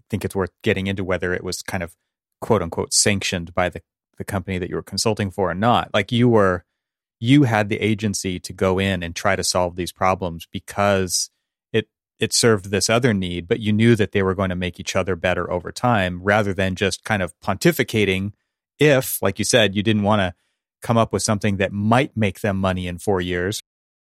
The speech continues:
By actively prototyping it along the way, you were either proving or disproving. Either way, you were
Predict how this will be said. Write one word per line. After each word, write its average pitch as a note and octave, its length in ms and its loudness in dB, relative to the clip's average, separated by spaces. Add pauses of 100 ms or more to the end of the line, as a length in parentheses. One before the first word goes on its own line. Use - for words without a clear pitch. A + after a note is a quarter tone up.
(160)
By G#2 180 2
actively G2+ 520 0
prototyping F#2+ 680 -2
it F2 80 -6
along E2+ 300 -4
the F2 80 -8
way, F#2 580 2
you A2 140 0
were G2+ 140 0 (200)
either G2+ 260 0
proving B2+ 460 4
or G2+ 80 4
disproving. F#2+ 840 -2
Either A#2 280 4
way, F#2+ 560 2
you G2 200 -6
were F#2 400 -2